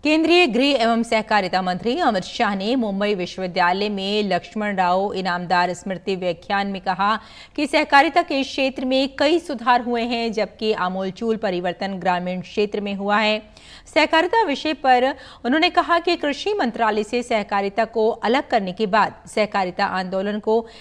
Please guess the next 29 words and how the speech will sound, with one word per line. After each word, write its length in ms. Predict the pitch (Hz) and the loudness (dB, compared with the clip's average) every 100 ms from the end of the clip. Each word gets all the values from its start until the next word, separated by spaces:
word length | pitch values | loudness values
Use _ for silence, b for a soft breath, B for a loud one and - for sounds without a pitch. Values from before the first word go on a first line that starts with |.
| B | B
नई 260 | 214 254 330 | 2 2 4
गति 280 | 240 - 175 | 0 -2 -6
मिली 240 | 170 180 | -6 -4
है। 400 | 202 233 - - 202 | 0 0 0 -10 -6
उन्होंने 220 | 208 202 | -4 -2
कहा 240 | 220 220 | -4 -4
कि 140 | 262 220 | -4 -4
आने 260 | 180 196 | -6 -6
वाले 280 | 190 190 196 | -4 -2 -2
पाँच 360 | 202 220 233 254 | -2 -2 -2 -4
सालों 380 | - 196 196 214 | -4 -2 -2 -2
में 260 | 214 220 214 B B - | -2 -4 -6 B B 0
तीन 320 | 294 311 220 | 2 2 2
लाख 340 | 196 165 - | 2 0 -4
नए 360 | 196 180 269 320 | -4 0 0 0
पैक्स 400 | 240 190 - - | -2 -2 -4 -8
बनाए 260 | 202 165 175 | -6 -4 -4
जाएंगे, 440 | 202 185 180 175 - | -4 -4 -6 -10 -4
हर 200 | - 294 | 2 2
पंचायत 540 | 349 240 226 233 226 233 | 4 -2 2 2 2 -2
में 140 | 226 | -4
एक 240 | 190 175 - | -6 -10 -6
पैक्स 320 | 175 - - | -6 -6 -6
होगा 300 | 214 220 233 B B B | 0 2 2 B B B
और 120 | 208 | -2
ये 120 | 196 185 | -2 -2
पैक्स 380 | 214 214 214 190 | 0 -2 -4 -6
बहुआयामी 800 | 190 214 - 196 196 185 202 165 | -2 -2 0 -2 0 -2 -6 -12
होंगे। 300 | 180 180 220 | -10 -4 -4